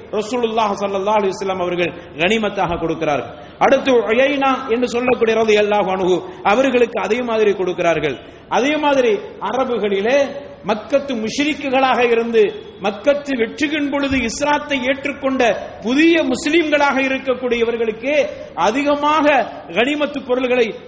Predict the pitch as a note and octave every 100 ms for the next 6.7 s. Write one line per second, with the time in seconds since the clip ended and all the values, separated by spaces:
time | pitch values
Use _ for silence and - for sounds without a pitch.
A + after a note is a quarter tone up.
0 | - G#3 C4 C#4 C4+ B3 A#3+ A3 G3+ A3+
1 | - G#3+ G3 - D#4 C#4 E3+ - - D#3
2 | D3+ G#3+ A#3+ G#3 G#3 G3+ D3+ G3+ A3+ C#4+
3 | C4+ A#3+ A3+ G3+ - - - F3+ G#3+ A#3+
4 | A#3 A#3+ B3 B3 C#4 D4+ C4+ G3+ B3+ B3+
5 | A#3+ B3 - B3 G#3 - - - G3 A3+
6 | G3+ A3+ B3 - A3+ G3+